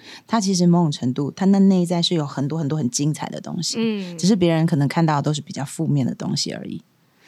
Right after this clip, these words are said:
Speaker 1: 那回到刚 Skimmy 讲的那个，就是为自杀，在我们的专业上，其实它是有三个评估的阶段的。第一个阶段叫自杀意念，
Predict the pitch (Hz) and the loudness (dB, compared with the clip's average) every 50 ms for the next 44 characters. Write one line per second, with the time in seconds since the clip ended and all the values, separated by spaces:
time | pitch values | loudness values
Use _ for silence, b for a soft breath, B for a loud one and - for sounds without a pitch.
0 | B B B B B B B B - 240 254 233 208 - _ - - 190 202 220 | B B B B B B B B 2 2 4 4 0 -2 _ -2 0 2 2 2
1 | 214 202 - 208 214 208 - - - 196 190 185 170 156 160 139 139 135 135 156 | 2 2 2 2 2 2 0 0 2 2 4 4 4 2 0 -2 0 0 2 2
2 | 175 175 - 156 147 - 196 202 220 220 220 220 208 190 - _ - - _ - | 2 2 2 0 -2 0 0 0 2 2 2 2 0 -2 -4 _ -20 -14 _ -2
3 | 269 247 214 - 202 190 196 190 - _ _ - 285 240 170 139 131 127 131 143 | 0 0 0 2 0 0 0 -2 -4 _ _ 0 2 2 2 2 0 0 -2 0
4 | - 151 147 151 147 143 143 143 143 143 - 180 190 190 190 190 180 - 156 135 | 0 0 2 2 2 0 0 0 -2 -2 0 0 0 2 2 0 0 0 -2 -2
5 | - - - 143 151 151 143 143 139 85 - - b b b b b b - - | -2 -4 -2 0 0 0 0 0 -2 -4 -6 -8 b b b b b b -4 0
6 | 151 160 156 - 175 180 175 - 151 131 120 107 71 - - _ _ _ _ _ | 2 2 2 4 4 4 4 4 2 2 0 -2 -4 -6 -10 _ _ _ _ _
7 | _ _ _ _ _ _ - - 196 175 175 196 175 - 95 - - - _ _ | _ _ _ _ _ _ -2 0 0 2 2 0 0 0 -4 -6 -8 -12 _ _
8 | B B B B B B B _ 226 240 220 190 165 180 170 180 170 156 160 156 | B B B B B B B _ 4 4 4 4 4 4 4 4 4 4 2 0
9 | 147 - - 156 143 - 139 131 135 - 147 127 127 127 123 123 | -2 -4 -6 -6 -4 -4 -6 -6 -6 -6 -4 -4 -4 -4 -4 -6